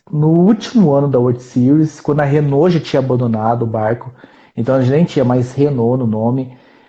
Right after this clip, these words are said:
Ah, o grid já estava empobrecido, ah, tinha pouquíssimos carros, tinha pilotos, nenhum piloto de qualidade, tinha um piloto lá, inclusive,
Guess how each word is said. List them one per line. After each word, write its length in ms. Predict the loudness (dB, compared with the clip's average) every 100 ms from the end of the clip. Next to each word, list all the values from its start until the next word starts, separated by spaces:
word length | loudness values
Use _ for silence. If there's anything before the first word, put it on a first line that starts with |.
| _
Ah, 540 | 0 2 2 2 2 2
o 80 | 2
grid 560 | -2 0 2 2 0
já 160 | 0 -2
estava 400 | -2 -2 0 -2
empobrecido, 1000 | -4 -6 -6 -10 -10 -6 -4 -4 -6 -8 _ _ _ _ _ _ -2
ah, 260 | 0 0
tinha 260 | -2 -4 -4
pouquíssimos 680 | -2 -4 -2 -4 -4 -8 -4
carros, 580 | -2 0 0 -4 -12
tinha 160 | -6 -4
pilotos, 560 | 0 2 2 0 -4 -2
nenhum 320 | 0 2 0
piloto 340 | 0 0 0
de 100 | -4
qualidade, 520 | -4 -2 0 -2 -2
tinha 120 | -2 -2
um 40 |
piloto 320 | 2 0 2
lá, 160 | 2 0
inclusive, 640 | 0 -2 -2 0 0 -2